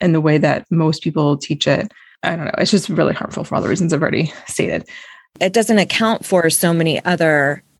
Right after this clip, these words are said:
Speaker 2: other pieces that are really important, or societal injustices like you were talking about. And
Speaker 1: Yeah.
Speaker 2: in a lot of ways, I did, I did an episode, we'll link to it in the show notes, around what toxic positivity is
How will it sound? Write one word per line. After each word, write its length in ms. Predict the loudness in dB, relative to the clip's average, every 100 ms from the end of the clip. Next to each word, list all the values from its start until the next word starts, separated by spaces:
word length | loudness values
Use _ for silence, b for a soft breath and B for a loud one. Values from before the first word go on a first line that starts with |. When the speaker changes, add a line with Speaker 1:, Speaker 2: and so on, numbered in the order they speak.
| -2
Speaker 2:
other 240 | 0 0
pieces 460 | 0 -2 -2 -4 0
that 120 | 0
are 100 | 0
really 280 | 0 -4 -6
important, 600 | -8 -4 -2 -2 -8 -8
or 440 | -2 2 4 2 0 B B -8
societal 520 | -4 0 2 2 2
injustices 840 | 0 0 -2 -2 -2 0 0 0
like 200 | -4 -4
you 40 | -6
were 100 | -6
talking 360 | -6 -6 -6
about. 480 | -4 -2 0 -2 -6 B B B _
And 460 | 0 2 2 0 -6 _
Speaker 1:
Yeah. 60 | 0
Speaker 2:
in 60 | 2
a 60 |
lot 240 | 4 2 2
of 140 | 0
ways, 600 | 0 0 -2 -4 -4 -6 -2
I 100 | 0
did, 260 | 4 2 2
I 100 | 0
did 160 | 0 2
an 100 | 2
episode, 340 | 0 0 0
we'll 120 | 0
link 220 | -4 -6
to 120 | -2 -2
it 120 | 0
in 80 | -4
the 100 | -4
show 220 | -2 -2
notes, 360 | -2 -4 -6 B B B B
around 680 | -2 2 0 2 0 -2 -6
what 260 | 0 0 0
toxic 440 | -2 -2 -2 -4
positivity 680 | -2 -2 -2 -2 0 0 2
is 420 | 2 2 0 -4